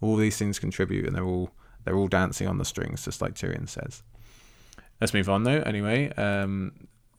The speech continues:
Sandor Clegane was the next topic during the live stream, but I didn't really have anything extra to add to that, so we'll go forward to this Lannister luncheon.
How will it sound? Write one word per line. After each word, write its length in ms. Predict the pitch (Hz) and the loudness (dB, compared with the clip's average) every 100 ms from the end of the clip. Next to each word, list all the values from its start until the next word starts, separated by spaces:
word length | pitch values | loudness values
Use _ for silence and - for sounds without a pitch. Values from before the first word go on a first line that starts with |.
| - | 2
Sandor 280 | 131 107 | 4 4
Clegane 360 | 101 104 104 101 | 2 2 2 2
was 140 | 98 | 0
the 80 | 98 | 0
next 480 | 95 - - - - - - - - | 0 -2 -6 -6 -10 -16 -20 -20 -4
topic 400 | - 98 98 - - - | -2 0 -2 -4 -16 -14
during 260 | - 101 98 | -4 -2 0
the 60 | |
live 200 | 101 101 | 0 0
stream, 200 | - 156 | 2 2
but 80 | 160 | 4
I 40 | |
didn't 180 | 117 98 | 2 2
really 140 | 90 87 | 0 0
have 120 | 85 | -2
anything 460 | 90 - 90 92 - | -4 -4 -4 -4 -6
extra 300 | - - - | -8 -8 -12
to 140 | - | -4
add 100 | 85 | -4
to 80 | - | -2
that, 160 | 104 - | -4 -2
so 140 | - | -4
we'll 100 | 101 | -4
go 260 | 95 120 104 | 2 2 2
forward 360 | - 98 92 - | 2 2 2 0
to 280 | 98 92 | 2 2
this 360 | 90 87 - - - - - - - | 2 -2 -4 -10 -14 -20 -20 -16 -4
Lannister 580 | 92 85 - 87 87 - - - | -2 -2 -4 -4 -4 -6 -18 -10
luncheon. 560 | 95 90 - - - | -2 -2 -2 -8 -6